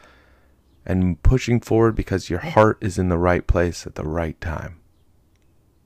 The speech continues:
All right? So just think about that. It's all right to make a mistake. It doesn't mean it's wrong.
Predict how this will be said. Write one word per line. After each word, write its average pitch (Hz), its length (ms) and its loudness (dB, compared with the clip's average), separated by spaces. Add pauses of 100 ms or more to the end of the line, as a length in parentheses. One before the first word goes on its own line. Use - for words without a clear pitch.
(580)
All 82 120 -6
right? 90 240 -2 (1300)
So - 80 -6
just - 220 -4
think 107 200 0
about 85 320 -6
that. 85 200 -12 (1700)
It's - 160 -2
all 110 100 8
right 156 200 4
to 123 80 -2
make 127 200 0
a 110 40 -2
mistake. 123 480 -4
It - 80 -8
doesn't 117 200 2
mean 120 140 2
it's 107 140 -4
wrong. 123 440 -2